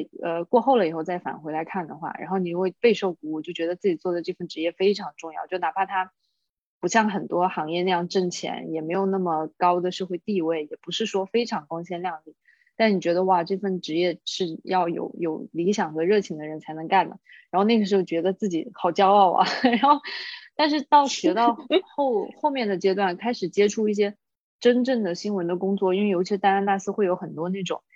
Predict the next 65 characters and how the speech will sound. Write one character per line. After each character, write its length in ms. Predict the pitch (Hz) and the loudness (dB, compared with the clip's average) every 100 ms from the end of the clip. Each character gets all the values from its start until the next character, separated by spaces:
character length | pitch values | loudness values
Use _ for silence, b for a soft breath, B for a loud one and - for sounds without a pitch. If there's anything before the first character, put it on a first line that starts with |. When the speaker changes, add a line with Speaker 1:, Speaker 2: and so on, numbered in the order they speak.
| b b | b b
Speaker 1:
要 220 | - 214 | 2 2
求 160 | 202 175 | 2 -2
你 80 | |
要 160 | 147 160 | -4 -8
去 120 | - | -8
做 220 | 175 180 | -4 -2
一 80 | 165 | 0
些 340 | 160 165 160 180 _ _ _ _ _ _ - | -2 -2 -4 -6 _ _ _ _ _ _ -10
小 240 | - 170 | -2 0
的 120 | - | 0
报 200 | 175 202 | 0 2
道 120 | 190 - | 2 0
啊， 320 | - 160 165 | -2 -4 -4
或 160 | 214 | -4
者 80 | 175 | -4
是 100 | 165 | -2
要 140 | 185 180 | -2 -2
参 300 | - 202 202 | -4 -2 0
与 100 | 175 | -2
一 120 | 170 | -4
些， 280 | 175 175 180 B B B | -6 -8 -10 B B B
呃， 340 | - 175 165 | -4 -2 -2
实 160 | 170 - | -4 -2
用 160 | 190 196 | 0 0
试 140 | 208 | -2
检 160 | 185 - | -2 -2
啊， 160 | 156 | -2
或 100 | 185 | -2
者 60 | 185 | -2
实 240 | - 170 | -2 -4
习 220 | 190 170 | -2 -2
的 100 | 160 | -2
那 180 | 180 185 | 0 -2
种。 220 | 160 - - _ b b _ - | -4 -8 -12 _ b b _ -2
然 140 | 175 | 0
后 360 | 208 233 202 - | 4 6 4 2
现 320 | - 277 254 | -2 2 2
实 160 | 208 175 | 2 0
就 120 | 185 | 0
会 80 | 190 | 0
慢 180 | 196 185 | 2 2
慢 240 | 185 180 | 2 0
的， 300 | 175 160 - - | -2 -4 -8 -14
甚 280 | - - 247 | -4 2 4
至 140 | 220 214 | 4 2
已 100 | 160 | 2
经 180 | 175 | 0
工 200 | 190 214 | 0 0
作 140 | 214 220 | 2 2
的 120 | 180 | 0
实 180 | - 202 | -2 0
用 160 | 202 | 2
试 160 | 202 202 | 2 2
检 140 | 185 | 0
们 160 | 147 156 | -2 -4
就 140 | 165 | -2
会 100 | 190 | 0
来 140 | 175 160 | 2 2
告 160 | 185 | 0
诉 120 | 180 165 | -2 -6
你 80 | |
们 140 | 147 147 | -10 -6
真 180 | 180 196 | 0 2
正 200 | 220 196 | 4 2
的 200 | 165 | 0